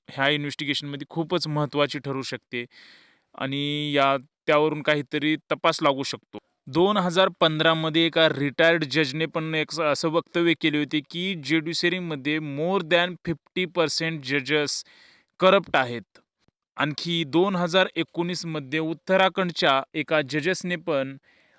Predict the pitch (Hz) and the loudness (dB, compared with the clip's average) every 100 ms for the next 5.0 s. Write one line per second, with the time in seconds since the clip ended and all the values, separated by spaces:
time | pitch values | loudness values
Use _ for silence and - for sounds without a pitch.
0 | _ 139 - 156 147 123 - - - 165 | _ -8 -2 4 4 4 0 -8 0 4
1 | 190 185 - 160 156 147 151 147 151 147 | 4 4 0 -2 -2 -4 0 2 4 4
2 | 143 143 - 160 156 139 143 131 123 - | 0 -2 -2 -2 -2 -2 0 2 0 -2
3 | _ _ _ 160 165 175 160 180 - 170 | _ _ _ 0 2 2 2 -2 -2 4
4 | 175 202 208 196 185 160 151 151 151 | 4 4 2 0 2 2 2 0 -2